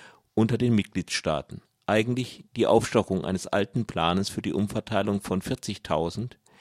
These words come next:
die aber mangels Interesse mehrerer Staaten am Mitwirken noch nicht unter Dach und Fach ist.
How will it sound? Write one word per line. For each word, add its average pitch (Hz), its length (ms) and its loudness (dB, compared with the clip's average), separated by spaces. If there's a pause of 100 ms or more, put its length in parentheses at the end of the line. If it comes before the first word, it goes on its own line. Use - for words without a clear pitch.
(460)
die 123 160 4
aber 127 420 2 (280)
mangels 104 560 2 (140)
Interesse 101 720 -2
mehrerer 95 500 0
Staaten 104 560 2 (260)
am 113 160 2
Mitwirken 110 680 0 (240)
noch 117 200 0
nicht 92 360 0
unter 101 300 -4
Dach 85 260 0
und 104 120 -4
Fach 110 240 0
ist. - 360 -10